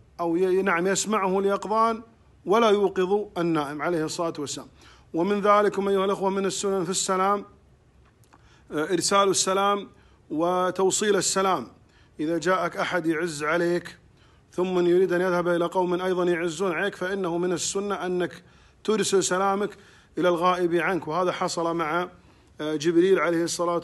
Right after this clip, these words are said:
عليه السلام لما أرسل سلامه لخديجة وعائشة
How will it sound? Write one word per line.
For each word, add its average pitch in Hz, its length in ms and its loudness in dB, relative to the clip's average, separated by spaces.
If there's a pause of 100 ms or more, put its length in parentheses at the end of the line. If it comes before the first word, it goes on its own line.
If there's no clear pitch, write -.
عليه 170 340 2
السلام 180 540 0 (480)
لما 180 600 -2 (120)
أرسل 180 560 0 (360)
سلامه 180 1000 -2 (280)
لخديجة 196 920 0
وعائشة 208 840 2